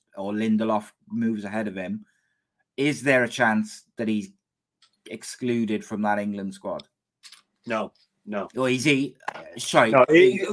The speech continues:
Speaker 2: no matter what, he's gonna be a squad player if he, if he doesn't, if he don't play, but he's definitely going.
Speaker 1: I think his
Speaker 2: Hundred percent.
Speaker 1: start, I think his starting place is under
Speaker 2: How can you
Speaker 1: threat at
Speaker 2: start
Speaker 1: England.
Speaker 2: the last game and then not be picked?
Speaker 1: Yeah. I
Speaker 2: Doesn't
Speaker 1: think
Speaker 2: make
Speaker 1: his
Speaker 2: sense.
Speaker 1: starting place is up for grabs, though, mate.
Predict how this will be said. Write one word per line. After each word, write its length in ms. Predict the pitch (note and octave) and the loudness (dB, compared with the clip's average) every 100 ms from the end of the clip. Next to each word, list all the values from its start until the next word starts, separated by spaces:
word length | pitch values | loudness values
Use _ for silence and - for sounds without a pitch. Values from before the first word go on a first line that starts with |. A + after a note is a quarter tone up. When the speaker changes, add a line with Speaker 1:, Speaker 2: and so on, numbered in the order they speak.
| G#3 | 4
Speaker 2:
no 160 | G3+ | 8
matter 240 | G#3 G#3+ G3 | 8 8 8
what, 240 | G3+ E3+ | 6 6
he's 100 | C3 | 4
gonna 100 | D#3+ | -6
be 60 | C#3+ | -8
a 40 | |
squad 240 | B2 - C#3+ | -8 -6 -6
player 260 | - A2+ | -6 -8
if 100 | G#2 | -8
he, 120 | A2 G#2 C3 A2+ | -12 -20 _ _
if 120 | A#2 A#2 | -20 -20
he 80 | G#2+ | -18
doesn't, 240 | A2+ G#2+ | -18 _
if 60 | A2 | _
he 60 | |
don't 180 | A2+ A2 | -18 -16
play, 220 | A2 A2 | -8 -8
but 100 | G2+ | -8
he's 120 | G#2 - | -14 -8
definitely 280 | D3+ - | -8 -8
going. 220 | A2 A2+ - _ _ _ _ _ _ _ _ _ _ _ | -6 -6 -6 _ _ _ _ _ _ _ _ _ _ _
Speaker 1:
I 60 | - | -2
think 200 | G#3 A3 | -2 -2
his 140 | A3 | -4
Speaker 2:
Hundred 60 | D3+ | 2
percent. 20 | |
Speaker 1:
start, 180 | E3+ - | 4 4
I 80 | E3+ | 2
think 180 | A#3 A3+ | -4 -6
his 160 | A#3+ | -8
starting 420 | - E3 F3+ - | -2 2 2 0
place 260 | C#3 G#2 F#2+ | -4 -6 -6
is 100 | F#2+ | -6
under 300 | G2+ G2 G2 | -6 -4 0
Speaker 2:
How 100 | E3 | 0
can 160 | F3+ F3+ | 0 -4
you 60 | G#2 | -4
Speaker 1:
threat 80 | |
at 60 | - | -4
Speaker 2:
start 240 | - E3 D#3+ | 0 2 2
Speaker 1:
England. 80 | G2+ | -2
Speaker 2:
the 60 | C#3 | -4
last 280 | C#3+ D#3 - | -4 -6 -8
game 300 | E3 E3+ B2 | -8 -6 -8
and 120 | G2+ | -12
then 140 | G2+ G2+ | -12 -12
not 200 | G#2 - | -12 -14
be 80 | G#2 | -16
picked? 480 | - G2 - _ - | -8 -8 -8 _ -20
Speaker 1:
Yeah. 300 | - G2 D2+ - _ _ _ _ _ _ _ | -12 -12 -12 -16 _ _ _ _ _ _ _
I 80 | - | -6
Speaker 2:
Doesn't 60 | C#3+ | 0
Speaker 1:
think 0 | |
Speaker 2:
make 140 | F#3+ | 2
Speaker 1:
his 120 | G3 | 2
Speaker 2:
sense. 120 | C#3+ E3+ | 0 2
Speaker 1:
starting 340 | D#3 B2+ B2 | 4 4 0
place 300 | A#2+ G#2 G#2 | -4 -6 -6
is 120 | G#2 | -10
up 140 | G#2 - | -10 -12
for 60 | |
grabs, 320 | G#2 A2 G#2+ | -6 -4 -4
though, 120 | B2 A#2+ | -6 -6
mate. 260 | C3+ - | -6 -8